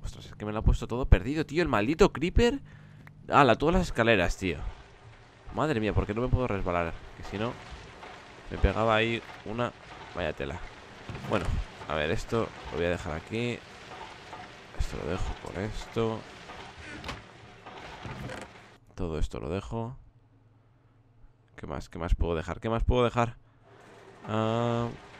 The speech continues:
esto aquí. Tree tap,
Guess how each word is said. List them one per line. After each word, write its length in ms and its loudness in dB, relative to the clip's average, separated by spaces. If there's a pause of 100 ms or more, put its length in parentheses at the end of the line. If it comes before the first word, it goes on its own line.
(1700)
esto 300 -2
aquí. 200 -4 (920)
Tree 180 -6
tap, 360 0